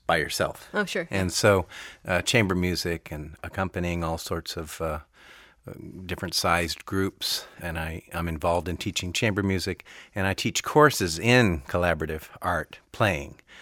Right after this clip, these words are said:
Speaker 1: the art of playing, uh, collaborative music, which is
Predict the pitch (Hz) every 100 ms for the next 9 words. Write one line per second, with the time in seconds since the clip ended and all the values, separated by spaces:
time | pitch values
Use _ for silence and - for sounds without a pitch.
0 | - - 90 82 78 82 - 92 82 78
1 | - _ _ _ _ - 85 80 - 87
2 | 82 80 85 85 - - - - - -
3 | - 160 135 101 -